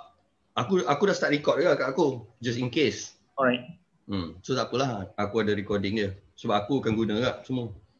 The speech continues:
Speaker 2: Um, maknanya ni recording ni kau akan ada jugalah.
Speaker 1: Yes.
Speaker 2: Oh, dah ada orang share.
Speaker 1: Cool tu.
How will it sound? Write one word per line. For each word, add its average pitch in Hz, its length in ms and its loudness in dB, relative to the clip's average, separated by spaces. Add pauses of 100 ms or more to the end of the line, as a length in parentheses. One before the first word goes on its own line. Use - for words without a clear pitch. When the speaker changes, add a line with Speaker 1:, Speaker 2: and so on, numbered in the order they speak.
(920)
Speaker 2:
Um, 135 240 0
maknanya 151 400 6
ni 190 160 8
recording 170 480 6
ni 208 80 4
kau 160 160 6
akan 147 240 4
ada 147 160 -2
jugalah. 135 480 2 (240)
Speaker 1:
Yes. 110 560 -4 (4000)
Speaker 2:
Oh, 127 160 0
dah 123 80 2
ada 143 80 6
orang 160 160 6
share. 170 400 -2 (1800)
Speaker 1:
Cool - 240 2
tu. 196 120 8